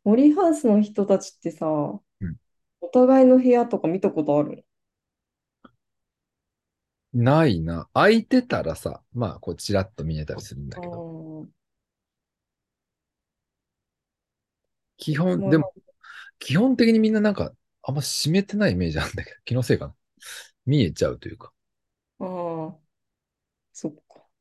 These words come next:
Speaker 1: なんか私、なんかお互いの部屋、
Speaker 2: うん。
Speaker 1: 遊びに行ったりした記憶があんまりないの。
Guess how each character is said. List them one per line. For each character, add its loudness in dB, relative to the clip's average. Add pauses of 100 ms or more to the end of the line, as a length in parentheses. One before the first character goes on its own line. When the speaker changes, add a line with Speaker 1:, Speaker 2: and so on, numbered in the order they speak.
(680)
Speaker 1:
な 2
ん 2
か -4
私、 -2
な 2
ん 0
か -4
お -4
互 2
い 0
の -2
部 -2
屋、 0
Speaker 2:
う -6
ん。 -8
Speaker 1:
遊 0
び 0
に 4
行 0
っ -18
た -2
り -4
し -12
た -2
記 -8
憶 -8
が -6
あ -4
ん -10
ま -4
り -6
な -6
い -2
の。 -16